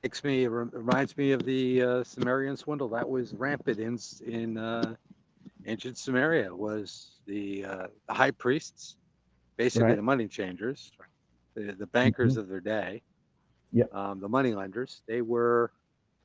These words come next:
Speaker 1: um, you know, having sex with children. <laughs> It was,
Speaker 2: Mm-hmm.
Speaker 1: it was the, you know, they would put people into bondage. They would foreclose on people, and they would say, "Well, I'll take your kids," and then they would, y-,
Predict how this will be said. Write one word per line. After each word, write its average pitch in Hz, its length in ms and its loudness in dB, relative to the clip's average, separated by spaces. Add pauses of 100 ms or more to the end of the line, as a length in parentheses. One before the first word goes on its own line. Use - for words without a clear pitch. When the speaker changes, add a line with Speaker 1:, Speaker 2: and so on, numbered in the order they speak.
(160)
Speaker 1:
um, 120 440 -2 (460)
you 139 100 -2
know, 135 160 6
having 131 260 2
sex - 320 -2
with - 80 -16 (120)
children. - 440 -2 (300)
<laughs> 131 160 -6
It 127 100 -2
was, 120 320 -2 (280)
Speaker 2:
Mm-hmm. 104 260 4 (280)
Speaker 1:
it 120 40 -2
was 123 140 -2
the, 131 260 -2
you 143 120 2
know, 135 140 8
they 135 120 6
would 135 200 -2
put 147 160 0
people 151 240 -2
into 143 140 0
bondage. 131 580 2
They 117 100 -6
would 101 140 -4 (100)
foreclose 151 440 0
on 120 120 -2
people, 127 400 -4
and 120 120 -4
they 120 100 0
would 117 160 -2
say, 123 220 -4
"Well, 120 200 2
I'll 113 60 2
take - 300 -4
your 123 100 -4
kids," 156 340 -4
and 101 120 -8
then 104 120 -6
they 107 120 -6
would, 104 180 -4 (960)
y-, 110 180 -12